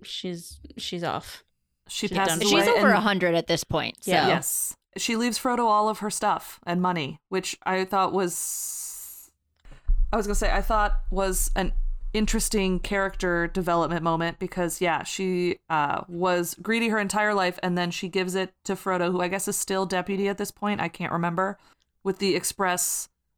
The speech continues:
Speaker 2: wish that it be used to take care of all of the homeless, uh, hobbits who were affected by the Troubles.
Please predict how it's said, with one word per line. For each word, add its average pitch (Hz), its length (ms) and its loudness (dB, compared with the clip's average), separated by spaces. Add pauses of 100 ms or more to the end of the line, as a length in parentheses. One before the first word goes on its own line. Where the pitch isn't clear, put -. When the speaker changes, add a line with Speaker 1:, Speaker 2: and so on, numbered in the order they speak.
Speaker 2:
wish 180 360 0
that 175 260 0
it 170 100 -2
be 180 100 -2
used 180 400 2
to 180 80 0
take 180 280 -2
care 175 280 0
of 165 200 -2
all 170 260 4
of 165 140 -2
the 175 80 0
homeless, 165 720 -2 (580)
uh, 170 280 2
hobbits 185 500 0
who 202 120 2
were 165 160 2
affected 165 540 -4
by 151 220 0
the 143 100 -6
Troubles. - 640 -4